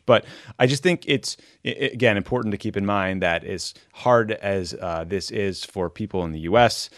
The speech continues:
these crises tend to impact poorer countries even worse. And, you know, at some point when we're, you know, reasonably close to feeling like we've,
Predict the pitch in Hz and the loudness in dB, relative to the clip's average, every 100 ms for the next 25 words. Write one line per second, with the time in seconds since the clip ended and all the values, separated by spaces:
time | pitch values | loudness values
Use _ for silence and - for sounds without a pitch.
0 | - - 107 92 - 98 - 101 98 90 | -20 -10 -8 -6 -4 -4 -4 -8 -8 -8
1 | 85 - 92 90 - 90 82 87 82 - | -8 -8 -8 -8 -8 -10 -6 -6 -6 -6
2 | 101 90 - 90 87 85 82 - 92 80 | -4 -4 -6 -8 -8 -8 -8 -12 -14 -12
3 | 82 104 101 - - - - 104 - 107 | -2 2 2 0 -10 -14 -20 -12 0 4
4 | 98 92 90 90 - 107 90 87 - 113 | 4 4 0 -2 -4 -2 0 0 -2 -6
5 | - 143 131 120 117 107 - 107 104 98 | 2 4 4 4 2 2 0 -4 0 2
6 | 95 92 - - 110 92 87 _ _ 104 | 2 0 -4 -10 -8 -6 -6 _ _ -16
7 | 120 107 120 104 113 101 95 87 - 110 | -6 0 2 4 2 4 2 0 -2 2
8 | 104 - 98 - 101 92 87 85 92 90 | 2 2 -4 -2 -2 -2 -4 -4 -6 -6